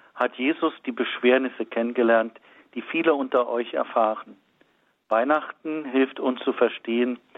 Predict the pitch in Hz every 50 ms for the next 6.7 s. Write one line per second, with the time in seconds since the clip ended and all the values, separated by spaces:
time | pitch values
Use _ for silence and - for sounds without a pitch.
0 | - - - - - - - 123 123 - - 127 135 135 139 127 123 - - -
1 | 131 135 131 - - 110 101 98 98 98 - _ _ _ - - _ _ _ _
2 | _ _ _ _ - 120 117 - - - 175 165 170 147 139 - - 117 113 -
3 | - 117 123 123 127 113 - - 104 98 101 107 - - - _ - 131 127 -
4 | - - - 180 175 - - - - - - - _ _ - - - - _ _
5 | _ _ - 117 110 123 123 - - 120 110 127 131 - - - 127 117 110 107
6 | 107 113 123 156 165 165 151 - - 139 135 135 135 127